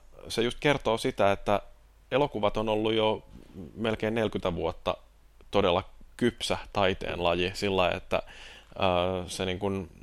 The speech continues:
siinä ei ole enää sellaista, mikä hirveästi kehittyisi. Interaktiivisessa mediassa taas, että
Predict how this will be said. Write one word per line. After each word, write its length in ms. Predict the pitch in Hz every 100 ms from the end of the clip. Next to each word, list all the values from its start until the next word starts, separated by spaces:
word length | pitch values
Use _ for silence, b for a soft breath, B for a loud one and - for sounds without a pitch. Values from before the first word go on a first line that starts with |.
| - - - - - - B B - - -
siinä 300 | - 110 107
ei 80 |
ole 100 | 110
enää 140 | 113 107
sellaista, 340 | - 107 -
mikä 240 | 101 98 104 107
hirveästi 600 | 117 110 90 95 - 92 - -
kehittyisi. 640 | 104 104 - - 69 - B B B
Interaktiivisessa 840 | 123 123 113 110 - 107 110 113 117
mediassa 420 | 117 110 110 -
taas, 260 | 107 - -
että 200 | -